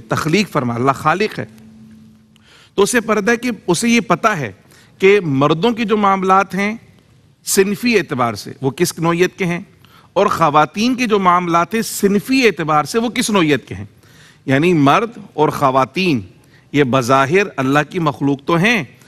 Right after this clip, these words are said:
लेकिन दोनों को सिनफी एतबार से अल्लाह ने अलग-अलग पैदा किया है।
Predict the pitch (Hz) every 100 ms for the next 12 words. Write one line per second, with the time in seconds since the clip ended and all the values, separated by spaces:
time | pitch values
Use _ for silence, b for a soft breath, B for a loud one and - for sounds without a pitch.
0 | b - 156 214 180 151 175 214 226 240
1 | - 202 202 254 240 202 180 156 151 170
2 | 165 175 190 - 202 226 233 214 196 165
3 | 139 120 101